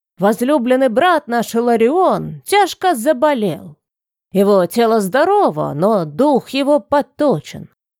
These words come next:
и он долей не может стоять во главе ордена. Церковь наша единая и единственная позаботится о брате нашем.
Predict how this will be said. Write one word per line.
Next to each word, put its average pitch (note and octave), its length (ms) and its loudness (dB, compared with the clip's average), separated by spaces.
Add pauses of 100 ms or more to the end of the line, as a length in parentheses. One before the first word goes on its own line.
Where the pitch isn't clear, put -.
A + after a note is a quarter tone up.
(120)
и F#3+ 140 2
он A3+ 280 2
долей F4+ 480 2
не A4+ 180 0
может F3+ 400 0
стоять C4+ 540 -2
во G3+ 120 -2
главе A#3 360 0
ордена. E3+ 600 -4 (640)
Церковь A#3+ 520 0
наша A3 380 0
единая G#3 800 0
и G3+ 60 2
единственная F3 1200 -2
позаботится D#4 960 0
о F3 40 0
брате D#3 400 -2
нашем. D3+ 400 -8